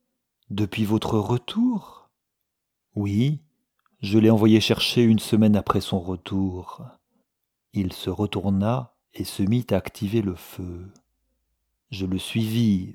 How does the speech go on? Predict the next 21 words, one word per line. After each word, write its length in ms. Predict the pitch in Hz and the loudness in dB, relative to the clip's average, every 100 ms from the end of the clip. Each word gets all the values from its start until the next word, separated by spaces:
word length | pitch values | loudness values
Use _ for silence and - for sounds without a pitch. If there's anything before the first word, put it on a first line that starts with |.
| - - | -10 -4
heureux 420 | 107 98 120 120 | -2 0 2 2
de 140 | 98 | 2
laisser 320 | 92 92 - | -2 -4 -2
le 140 | 101 92 | -2 -2
tableau 360 | - 87 123 | -4 -4 -2
derrière 400 | 107 92 98 95 | -2 -2 -2 -4
moi. 560 | 92 85 82 - _ _ _ _ _ _ _ _ _ _ - | -6 -10 -16 -20 _ _ _ _ _ _ _ _ _ _ -8
Grancy 480 | 101 104 - 147 | -4 -4 -4 -6
se 160 | 135 107 | -4 -2
jeta 360 | 92 107 - 117 | -2 -2 0 0
sur 280 | - 101 | -2 -2
un 80 | 101 | -2
fauteuil 680 | - 101 - 123 135 117 101 | -2 -6 -2 0 0 -2 -6
à 160 | - 98 | -8 -8
côté 320 | - 98 127 | -6 -4 -4
du 100 | 110 | -4
foyer. 840 | - - 92 87 90 85 87 - _ _ | -8 -6 -4 -4 -6 -8 -12 -20 _ _
La 180 | 92 85 | -12 -8
lumière 400 | 90 98 104 98 | -6 -2 0 -2
des 160 | 90 82 | -4 -12
flammes 680 | - 104 113 101 87 85 | -6 -2 -2 -2 -4 -10